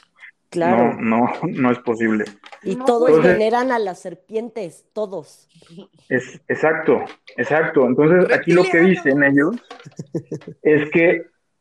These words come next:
Speaker 2: sus reyes afirmaban y juraban que descendían de dioses, serpiente que venían del cielo.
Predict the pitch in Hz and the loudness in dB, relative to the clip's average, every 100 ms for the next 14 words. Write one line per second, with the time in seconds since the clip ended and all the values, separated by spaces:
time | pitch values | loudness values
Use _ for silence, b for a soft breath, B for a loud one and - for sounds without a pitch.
0 | _ - 156 156 165 185 190 190 139 - | _ 0 2 4 4 4 2 0 -2 0
1 | 135 135 143 151 147 143 127 117 - 123 | 2 4 4 4 2 0 0 -2 0 2
2 | 127 143 139 214 349 - _ _ _ _ | 4 4 2 0 -4 -12 _ _ _ _
3 | _ _ _ _ _ 139 135 127 135 131 | _ _ _ _ _ 0 2 2 2 2
4 | 143 151 147 143 147 147 143 135 202 - | 4 4 2 4 4 2 2 2 2 -4
5 | - - 123 - 127 127 139 127 113 117 | -8 -4 -2 0 0 0 -2 0 2 2
6 | 120 127 123 117 - 110 95 | 2 2 2 0 -2 -4 -4